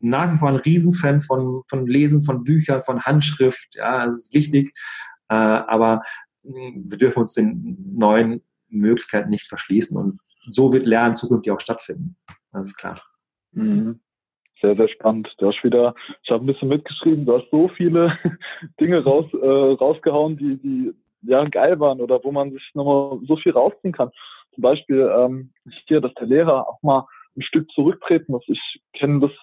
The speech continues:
Speaker 2: Bild aus dem asiatischen, im asiatischen Raum, ich meine in Japan, ist der, das Wort Lehrer gezeichnet in dieser Bildschrift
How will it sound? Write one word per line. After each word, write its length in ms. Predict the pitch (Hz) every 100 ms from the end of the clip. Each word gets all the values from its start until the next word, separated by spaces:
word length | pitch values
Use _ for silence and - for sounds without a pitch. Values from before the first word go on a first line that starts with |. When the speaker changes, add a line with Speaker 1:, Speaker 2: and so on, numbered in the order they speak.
| - -
Speaker 2:
Bild 220 | 147 165
aus 140 | -
dem 100 | -
asiatischen, 680 | 95 120 123 127 202 - 196 -
im 80 | 123
asiatischen 560 | 117 139 139 165 -
Raum, 140 | 143 151
ich 140 | 139
meine 240 | 120 143 180
in 100 | 139
Japan, 440 | 120 147 185 185 - - - _ _ _
ist 120 | 143 139 _
der, 480 | 131 123 120 117 110 - _ _
das 80 | 113 _
Wort 260 | 127 147
Lehrer 440 | 120 135 175 208 208 _ _ _ _ 139 _ 151
gezeichnet 640 | - - - 135 - 185
in 80 | 131
dieser 260 | 131 123 117
Bildschrift 540 | 147 165 - 190 185